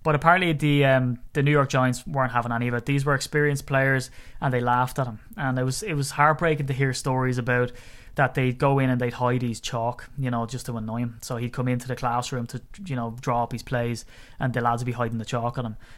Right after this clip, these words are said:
And they just didn't take him seriously one bit. And he'd try say something to them, and they'd laugh in his face and ignore him. And he just, he started to get really frustrated with it. So he s-, went in and he sat in with two of the New York Giants, John Connolly and Frankie Gifford,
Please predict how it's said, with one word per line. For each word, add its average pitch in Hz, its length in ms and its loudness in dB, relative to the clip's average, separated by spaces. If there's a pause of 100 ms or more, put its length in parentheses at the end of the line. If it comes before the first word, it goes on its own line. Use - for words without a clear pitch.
And 135 120 0
they 135 60 2
just 147 180 0
didn't 151 200 -2
take 139 220 0
him 120 80 -6
seriously 123 580 -4 (240)
one 123 240 0
bit. 123 300 -4 (340)
And 135 180 2
he'd 127 160 -2
try 139 200 2
say 135 200 0
something 139 220 -4
to 127 100 -2
them, 117 140 -4
and 117 100 -6
they'd 113 120 -4
laugh 120 300 0
in 127 60 -4
his 113 140 -4
face 120 360 -6
and 131 180 -6
ignore 117 360 -4
him. 120 80 -6 (380)
And 127 240 2
he - 220 -2
just, 147 240 0
he 180 120 -4
started 160 260 2
to 151 40 -4
get 156 100 2
really 135 160 0
frustrated 135 480 -2
with 123 140 2
it. 113 120 -8 (300)
So 131 180 -2
he 139 100 2
s-, 139 160 -4
went 156 200 0
in 147 160 2
and 123 100 0
he 120 60 -2
sat 143 320 2
in 135 260 2
with 127 140 -6
two 135 300 -2
of 123 60 -4
the 127 60 -2
New 123 140 0
York 123 240 -2
Giants, 123 460 -2
John 131 240 0
Connolly 120 440 -2 (280)
and 120 120 -8
Frankie 127 380 -2
Gifford, 120 380 -4